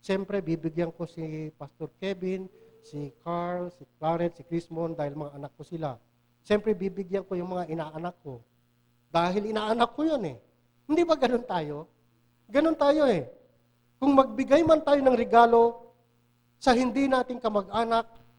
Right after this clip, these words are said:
yun ay dahil binigyan din tayo ng regalo. <laughs> Di ba? Kung meron mang hindi kamag-anak, hindi ka kilala, may exchange gift kasi,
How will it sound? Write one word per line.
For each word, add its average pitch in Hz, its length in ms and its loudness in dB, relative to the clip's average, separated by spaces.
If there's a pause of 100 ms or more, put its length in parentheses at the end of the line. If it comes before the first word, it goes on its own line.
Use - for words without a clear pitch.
(120)
yun 247 240 0
ay 226 120 4
dahil 220 320 4
binigyan 208 480 -2
din 240 120 -8
tayo 208 360 2
ng 190 160 -6
regalo. 202 480 0 (520)
<laughs> - 800 -2
Di 233 80 -2
ba? 233 200 0 (240)
Kung 285 160 -2
meron 262 280 4
mang 254 160 2
hindi 247 160 -4
kamag-anak, 214 640 0 (240)
hindi 214 200 -8
ka 226 120 0
kilala, 220 520 0 (360)
may 240 160 4
exchange 254 400 -8
gift 240 200 -10
kasi, 196 440 -2